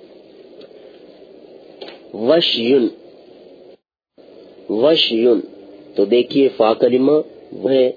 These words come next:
اور لام کلمہ یا ہے، اور دونوں حرف علت ہیں، تو اس کو کیا کہیں گے؟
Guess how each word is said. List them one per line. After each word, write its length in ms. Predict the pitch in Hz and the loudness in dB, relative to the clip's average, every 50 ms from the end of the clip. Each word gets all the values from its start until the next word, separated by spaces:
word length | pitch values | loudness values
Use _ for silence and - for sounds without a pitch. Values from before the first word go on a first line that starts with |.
| - - - - - - - - - | -8 -20 -20 -20 -20 -20 -16 -6 -2
اور 160 | 104 104 98 | 0 0 2
لام 380 | 92 95 92 98 110 113 113 104 | 2 2 2 2 2 0 0 0
کلمہ 340 | 113 113 110 113 117 120 127 135 151 - - _ _ - | 0 0 0 2 2 0 0 0 -2 -6 -16 _ _ -10
یا 440 | 87 87 82 92 92 90 87 78 73 | -8 -4 -2 0 0 0 0 -2 -6
ہے، 80 | 71 - - - _ - - | -8 -10 -12 -14 _ -4 -2
اور 160 | 98 110 104 | 0 0 0
دونوں 360 | 98 104 123 131 135 143 139 120 - | 2 2 2 2 2 2 2 0 0
حرف 240 | 110 101 - - 117 | -2 -2 -2 0 0
علت 400 | 107 101 95 92 92 87 - 85 | 0 2 2 0 -2 -4 -4 -4
ہیں، 240 | 85 95 101 110 120 - - - - - - - - - - - | -4 -2 -2 -2 -4 -6 -12 -20 -20 -20 -20 -20 -20 -20 -6 -2
تو 280 | - 110 123 139 156 156 - - - - - - - - - - | 0 2 2 2 0 -2 -6 -14 -20 -20 -20 -20 -20 -18 -10 -8
اس 140 | - 98 - | -8 -6 -2
کو 120 | - 113 | -2 -2
کیا 220 | 101 - 110 110 104 | 0 2 2 0 2
کہیں 360 | - 107 107 107 110 110 113 | 2 0 0 2 2 2 2
گے؟ 160 | 131 143 147 | 2 0 0